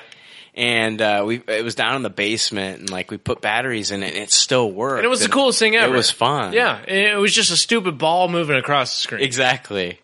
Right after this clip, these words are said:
Speaker 2: But it, for some reason, it's a lot more fun to do that stuff. Like, you know, the more I played games, the more I go back to my old games. The more I play, like, Super Smash Brothers or Donkey Kong, the more I want that, s-,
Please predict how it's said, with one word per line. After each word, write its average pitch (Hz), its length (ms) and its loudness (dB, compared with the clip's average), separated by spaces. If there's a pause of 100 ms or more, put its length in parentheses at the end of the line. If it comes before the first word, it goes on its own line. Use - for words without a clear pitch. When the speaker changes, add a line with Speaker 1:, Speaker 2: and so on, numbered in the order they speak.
(100)
Speaker 2:
But 147 420 0
it, 151 160 0
for 170 140 -6
some 185 320 0
reason, 139 440 0
it's 120 200 -4
a 127 40 -10
lot 135 340 2
more 131 160 0
fun 120 340 -4
to 107 80 -6
do 110 260 -6
that 110 260 0
stuff. - 320 -2
Like, 135 260 -2 (600)
you 170 140 -2
know, 123 160 0
the 131 200 -4
more 170 300 2
I 156 100 4
played 139 360 0
games, 127 320 0
the 131 60 -2
more 123 300 0
I 113 120 2
go 117 160 0
back 110 300 0
to 113 100 -10
my 104 160 -4
old 104 320 -6
games. 98 320 -6
The 120 60 -6
more 117 180 0
I 110 60 0
play, 120 220 0
like, 104 200 -2
Super - 320 -2
Smash 104 500 -2
Brothers 101 380 -4
or 101 60 -8
Donkey 104 460 -2
Kong, 104 280 -4
the 117 80 0
more 160 260 0
I 143 80 2
want 123 380 0
that, 110 100 0
s-, - 360 -4